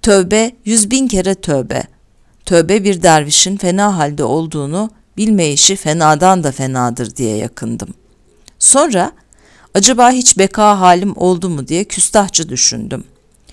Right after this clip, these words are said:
Mansur'un "Enel hak" dediği de, "Cüneyd'in bana şükürler olsun" dediği de zihnimi işgal etmeye başladı. Sonra hatırladım.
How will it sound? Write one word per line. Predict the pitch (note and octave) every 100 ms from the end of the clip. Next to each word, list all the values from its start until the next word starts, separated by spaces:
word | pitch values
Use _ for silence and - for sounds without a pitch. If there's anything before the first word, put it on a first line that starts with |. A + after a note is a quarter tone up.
| _ _ _
Mansur'un | E3 E3+ E3 - D3 D3 A3 B3 -
"Enel | G3 G#3 G#3+
hak" | G#3 A3 -
dediği | D#3+ D3 C#3 C3
de, | C#3 E3 - _ _ _ -
"Cüneyd'in | D#3 F#3+ F#3+ F3+ D#3+ G3 A3+ _ _ _
bana | G#3 B3+
şükürler | C#4+ B3 A#3+ C4 B3 C4
olsun" | F3 C#3+ - B2 C3+
dediği | D3+ C#3 C#3 C#3
de | F#3 A#3
zihnimi | - G3 F#3 D#3+ G3
işgal | - - D#3 C#3+ C3+
etmeye | B2+ - C#3 C#3
başladı. | C3 - - B2 - - -
Sonra | - C4 C#4 C#4+
hatırladım. | B3+ G#3+ D#3+ C#3+ - -